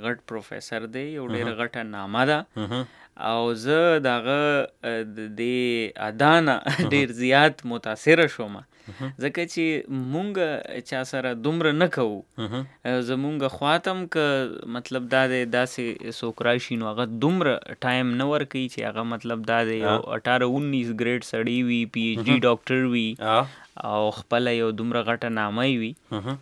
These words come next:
Speaker 1: او زه به تاسو ته ووایم، وکیل به یې چې ایرپورټ کې دوه، دوه نیمې ګنټې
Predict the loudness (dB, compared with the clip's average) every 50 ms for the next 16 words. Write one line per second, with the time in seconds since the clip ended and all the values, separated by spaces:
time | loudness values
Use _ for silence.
0 | -10 -8 -4 -2 -2 0 2 4 4 6 8 8 8 8 6 4 4 6 6 6
1 | 6 4 2 0 0 2 2 2 4 4 4 4 4 2 0 0 0 0 0 0
2 | 0 0 0 0 0 0 -2 0 2 2 2 2 0 -2 -4 -2 0 0 0 -2
3 | -2 -4 -6 -10 -8 -6 -2 0 0 2 2 0 -2 -4 -8 -8 -4 -2 0 2
4 | 4 4 4 4 4 4 2 2 0 0 -2 0